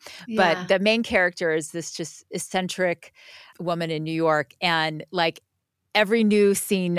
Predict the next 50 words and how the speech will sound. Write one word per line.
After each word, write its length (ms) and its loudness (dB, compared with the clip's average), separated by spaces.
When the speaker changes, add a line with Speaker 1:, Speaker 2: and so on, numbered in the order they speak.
Speaker 1:
of 260 -4
the 80 2
movie, 360 -2
her 180 0
house 320 0
is 100 -8
totally 380 -2
redone 300 0
in 100 -10
some, 380 -2
like, 280 -6
Speaker 2:
Yeah. 200 -10
Speaker 1:
like, 340 0
dramatic 600 4
style. 440 -2
And 200 0
it's, 320 -4
Speaker 2:
<laughs> 160 -2
Speaker 1:
as 160 6
a, 80 6
as 120 4
a 80 6
girl, 280 8
I 200 8
watched 320 4
that 100 8
and 80 -2
I 60 -2
was 80 -2
like, 260 4
"Oh, 240 8
that 160 10
one's 180 4
my 140 4
favorite. 380 0
Oh, 260 4
no, 220 2
this 180 0
one's 180 -4
my 120 0
Speaker 2:
That's 80 -6
Speaker 1:
favorite." 400 0
Speaker 2:
cute. 460 -2
Speaker 1:
But 280 4
fantasy 520 0
versus 360 -6
reality, 340 0
Speaker 2:
Yeah. 320 -2
Speaker 1:
you 120 -8
know. 120 -6